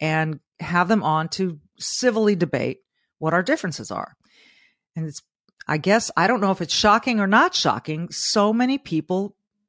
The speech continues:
just don't want to come on. This kind of reminds me of politicians who don't want to debate, of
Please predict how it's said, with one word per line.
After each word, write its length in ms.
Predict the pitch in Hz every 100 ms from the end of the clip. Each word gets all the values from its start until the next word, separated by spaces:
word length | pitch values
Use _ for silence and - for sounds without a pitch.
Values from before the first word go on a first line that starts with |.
| _
just 380 | 143 185 - _
don't 240 | 190 180
want 200 | - 180
to 40 | 185
come 180 | 208 208
on. 300 | 302 330 - _ _ _ _ _ _ _ _ _ -
This 180 | 233 -
kind 320 | - 254 320
of 80 | 311
reminds 460 | 262 190 180 160
me 160 | 180 180
of 240 | 156 151
politicians 580 | - 147 143 190 208 214
who 80 | 208
don't 200 | 185 180
want 140 | 175
to 60 | 165
debate, 560 | 147 139 151 233 - - _ _ _ _ _
of 300 | 175 160 143